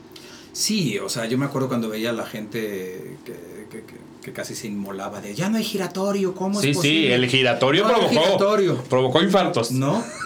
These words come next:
Speaker 2: <laughs>
Speaker 1: Y era, pues puede no haber giratorio, igual que mañana puede no haber bandas.
Speaker 2: Ah, sí, sí, sí, sí, sí, sí, sí,
Speaker 1: Porque
Speaker 2: sí.
Speaker 1: es un recurso escénico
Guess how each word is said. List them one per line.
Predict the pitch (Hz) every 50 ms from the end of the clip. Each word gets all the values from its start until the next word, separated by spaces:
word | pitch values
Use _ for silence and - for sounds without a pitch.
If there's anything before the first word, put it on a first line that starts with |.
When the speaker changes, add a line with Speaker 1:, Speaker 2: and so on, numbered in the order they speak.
| - 269
Speaker 2:
<laughs> | 240 - 220 190 - -
Speaker 1:
Y | 147 151
era, | 170 165 196 190 190
pues | - 165 151
puede | - - 254 359 381
no | 359 339
haber | 269 175
giratorio, | 147 - 143 131 127 - 139 127 139 151
igual | 147 175 190
que | 185 240
mañana | 202 190 160 156 156 170 160
puede | 156 160 160 160 160
no | 151
haber | 151 147 151 151 143
bandas. | - 143 151 135 - - - - - - - - - - -
Speaker 2:
Ah, | - 127 131 185 - - 139 -
sí, | 147 151 160 135
sí, | 131 156 156
sí, | 147 190 226 - - - -
sí, | - - 196 220 175
sí, | 127 127 123
sí, | 123 143 135
sí, | 131 127 127 127
Speaker 1:
Porque | 123 120 120 123 120
Speaker 2:
sí. | 120 - - - - - - - - - - -
Speaker 1:
es | 117
un | 131 143
recurso | 143 139 - 135 123 123 131
escénico | 123 - - 120 117 117 117 117 - 131 131 127 123